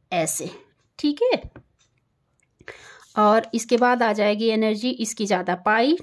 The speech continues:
टू पी एक्स और इक्वल आ जाएगी पाई टू पी वाई, मतलब इसमें दो बॉक्स बनेंगे ऐसे, ठीक है। किस किस के, पाई टू पी एक्स और पाई टू पी वाई,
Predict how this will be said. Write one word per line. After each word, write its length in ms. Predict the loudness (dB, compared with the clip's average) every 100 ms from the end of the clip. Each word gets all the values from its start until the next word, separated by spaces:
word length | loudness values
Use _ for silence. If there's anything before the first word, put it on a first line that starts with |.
| -4
टू 100 | -6
पी 220 | -2 2
एक्स 300 | 2 2 -6 -16 -20 _ _ _ -8
और 320 | 0 0 2
इक्वल 320 | 0 2 4
आ 80 | 4
जाएगी 360 | 2 0 2 0
पाई 260 | 0 0 0
टू 180 | 0 -4 -6
पी 120 | -4 0
वाई, 240 | 0 0
मतलब 320 | 0 2 4 4
इसमें 280 | 0 2 2 2 -8 -4
दो 380 | 2 4 4 0 _ _ _ _ _ _ _ _ _ _ -10
बॉक्स 340 | -2 -2 -2 -2
बनेंगे 400 | 0 2 2 0
ऐसे, 500 | 0 -2 -4 -6 -12 -14 _ _ _ _ _ _ _ -10
ठीक 200 | -8 -2
है। 100 | -2 -2 _ _
किस 140 | -8 -6
किस 200 | -6 -6
के, 220 | -2 -4 -4 _ -2
पाई 220 | 0 -2
टू 160 | -4 -8
पी 240 | -6 -2 2
एक्स 280 | 0 -2 -12 -12 _ _ _ _ _ -6
और 180 | -4 -2
पाई 320 | -2 0 0 -2 -6 _ _ _ _ _ _ _ _ _ _ _ -8
टू 100 | -8
पी 240 | -4 0 0 -2 _ _ _ -10
वाई, 340 | -4 -2 -4